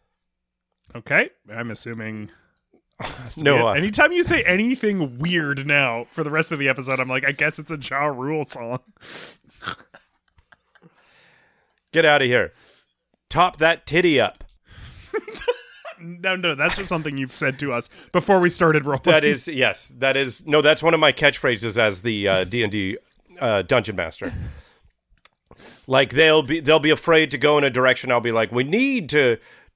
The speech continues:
Speaker 2: to go down this cave to see if Gollum is down there."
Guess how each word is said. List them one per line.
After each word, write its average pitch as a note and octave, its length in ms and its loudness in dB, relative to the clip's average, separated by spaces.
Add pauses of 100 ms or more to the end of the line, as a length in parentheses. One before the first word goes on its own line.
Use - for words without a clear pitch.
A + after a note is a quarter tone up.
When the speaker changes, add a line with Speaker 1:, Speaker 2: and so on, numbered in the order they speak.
(160)
Speaker 2:
to C3 320 2
go C3+ 240 0
down C3 240 2
this A#2+ 280 0 (200)
cave C3 360 0
to A#2 120 -6
see A2+ 380 -4 (120)
if A#2 240 0
Gollum A2+ 440 2
is F#2 120 -6
down A#2 280 0
there." F2+ 340 -2